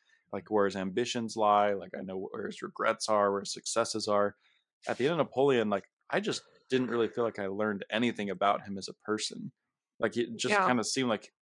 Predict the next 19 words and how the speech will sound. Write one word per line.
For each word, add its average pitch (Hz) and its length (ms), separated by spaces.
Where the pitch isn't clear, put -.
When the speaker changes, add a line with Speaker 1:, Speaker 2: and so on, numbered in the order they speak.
Speaker 1:
everything 123 360
happened 104 460
to 120 180
him, 151 340
and - 140
he 127 100
didn't 135 180
really 107 260
happen 104 420
to 101 440
everything. 107 560
And 107 160
he's, 180 480
like, 101 380
one 117 240
of 104 220
the 107 80
greatest, 95 680
like, - 260